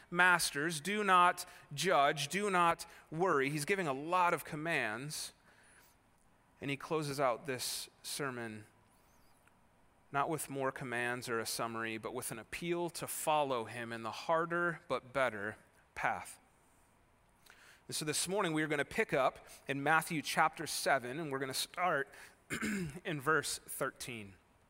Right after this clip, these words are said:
So we're gonna be in Matthew chapter seven, verse thirteen. If you've got a Bible, if you wanna open that up, if you've got a phone or, uh, you wanna jump on inside S C C dot org and hit take notes, we've got all the scriptures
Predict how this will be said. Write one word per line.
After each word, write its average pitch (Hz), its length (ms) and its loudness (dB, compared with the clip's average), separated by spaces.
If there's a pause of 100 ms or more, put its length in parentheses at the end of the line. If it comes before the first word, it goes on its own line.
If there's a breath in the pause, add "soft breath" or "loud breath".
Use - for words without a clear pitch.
(280)
So - 120 -4
we're - 40 2
gonna 165 100 2
be 165 80 2
in 151 80 2
Matthew 175 260 4
chapter 165 300 2
seven, 147 320 2
verse 151 220 0
thirteen. 147 360 -4
If 135 100 -8
you've 175 120 -4
got 143 100 6
a 123 60 4
Bible, 151 440 4 (220 loud breath)
if - 60 -20
you 165 80 2
wanna 147 160 4
open 143 240 0
that 175 180 8
up, 180 260 4 (240 loud breath)
if 120 140 -6
you've 135 160 -4
got 135 260 4
a 127 60 -12
phone 175 460 0
or, 123 160 0 (200 loud breath)
uh, 113 120 2
you 120 180 -4
wanna 143 180 -2
jump 156 280 -2
on 139 140 2
inside 156 440 0
S 143 200 -2
C 156 120 -8
C 143 220 -6
dot 131 240 2
org 147 420 0
and 127 140 -10
hit - 160 -8
take 156 260 -2
notes, 147 380 -4
we've 120 120 -10
got 127 180 -2
all 151 160 -2
the 143 100 -6
scriptures - 600 -6